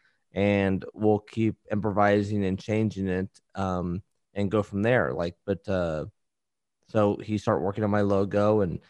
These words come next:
I told him I wanted my logo to be, represent, uh, me being from the Midwest, me being from Missouri, you know, lightning, tornado, and it looks like an F for fatality. Um, so I like weather a lot. I think weather is amazing. I think it's,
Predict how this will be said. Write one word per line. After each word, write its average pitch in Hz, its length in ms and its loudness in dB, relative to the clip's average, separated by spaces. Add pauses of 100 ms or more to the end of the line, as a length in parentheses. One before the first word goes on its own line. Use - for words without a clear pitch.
(160)
I 101 80 0
told 113 260 2
him 104 100 2
I 98 60 4
wanted 101 360 2
my 98 100 0
logo 98 300 2
to 98 100 0
be, 87 140 -6
represent, 104 720 -2
uh, 87 440 0
me 110 320 2
being 104 260 0
from 98 140 -8
the 92 80 -2
Midwest, 98 640 0
me 104 240 2
being 92 240 0
from 90 360 -4
Missouri, 92 720 -2
you 95 80 -8
know, 95 180 0
lightning, 98 540 -2
tornado, 95 680 0 (320)
and 98 80 -2
it 92 60 2
looks 98 220 0
like 95 160 -4
an - 100 -6
F 87 280 -4
for 78 100 -14
fatality. 82 640 -6 (400)
Um, 76 320 -2
so 98 340 0
I 113 120 4
like 113 300 4
weather 98 360 4
a 104 60 4
lot. 101 320 4
I 107 60 0
think 92 160 -2
weather 95 280 4
is 87 160 -4
amazing. 92 560 -2
I 92 60 -4
think 95 240 -10
it's, - 340 -16